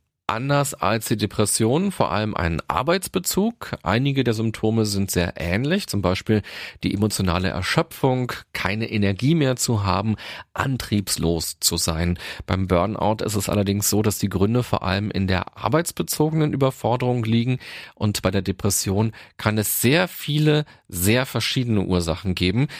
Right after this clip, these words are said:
die diese psychische Krankheit begünstigen. Angefangen von einer angeborenen Anfälligkeit dafür, über ein hormonelles das Ungleichgewicht, körperliche Faktoren bis hin zu Schicksalsschlägen. Wenn ich sage, dass Burnout vor allem etwas mit der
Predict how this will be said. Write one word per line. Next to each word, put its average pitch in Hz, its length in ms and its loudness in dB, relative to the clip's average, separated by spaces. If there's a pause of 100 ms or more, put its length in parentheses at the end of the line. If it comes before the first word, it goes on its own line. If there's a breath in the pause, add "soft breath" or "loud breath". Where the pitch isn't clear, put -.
(180 loud breath)
die 107 80 2
diese 104 300 2
psychische 120 540 0
Krankheit 101 560 -2
begünstigen. 107 640 0
Angefangen 139 680 0
von 110 320 -2
einer 98 320 0
angeborenen 104 840 0
Anfälligkeit 143 1000 -2
dafür, 156 400 2 (360 loud breath)
über 107 380 0
ein 98 320 0
hormonelles 101 440 2
das 98 120 0
Ungleichgewicht, 139 1200 0
körperliche 120 560 2
Faktoren 110 640 2 (380 loud breath)
bis - 180 2
hin 113 220 2
zu - 120 0
Schicksalsschlägen. 80 1120 0 (520 loud breath)
Wenn 123 100 4
ich 143 120 4
sage, 170 240 2
dass 165 220 0
Burnout 135 600 2
vor - 220 -2
allem 123 180 0
etwas 127 240 -2
mit 107 100 -2
der 98 200 0